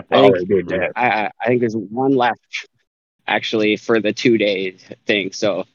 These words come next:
Speaker 1: Saturday's the main day. If you want to come, there's still lots of tickets for that, um, but it definitely will sell out. So, uh, get, get your ticket now and get those flights booked. All right, everybody, thank you.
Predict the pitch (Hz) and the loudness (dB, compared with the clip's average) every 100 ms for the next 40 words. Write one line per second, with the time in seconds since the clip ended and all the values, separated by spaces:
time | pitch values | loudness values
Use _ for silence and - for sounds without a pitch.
0 | _ - 175 175 170 160 143 147 156 151 | _ -2 2 4 4 2 0 0 0 0
1 | 151 147 170 131 120 131 120 123 123 - | 0 0 -4 -8 -4 -4 -2 -4 -6 -4
2 | 123 117 110 123 120 110 120 117 117 113 | -2 -2 -4 -2 -2 -2 -8 -10 -10 -12
3 | - 107 120 165 165 _ _ _ _ - | -10 -4 2 2 0 _ _ _ _ -8
4 | 117 107 110 113 113 110 131 123 113 113 | -2 0 2 2 2 2 0 0 -2 -2
5 | 110 - 98 101 90 - - 98 95 _ | -2 -2 -2 -2 -6 -8 -4 -2 -4 _
6 | _ _ 101 92 92 - - _ - 101 | _ _ -10 -8 -6 -6 -6 _ -2 -2
7 | - 104 - 101 104 120 143 139 139 117 | 0 -2 0 -2 0 2 4 4 4 2
8 | 104 - _ _ _ _ - 107 - 104 | -2 -8 _ _ _ _ -2 0 0 -2
9 | - 107 107 - 82 - - - - _ | 0 0 0 -6 -8 -8 -16 -16 -20 _
10 | _ _ _ _ _ _ _ _ _ - | _ _ _ _ _ _ _ _ _ -2
11 | 147 175 214 220 202 190 190 - 180 175 | 4 4 4 2 0 0 -2 -2 -4 -4
12 | 185 190 196 | 0 2 2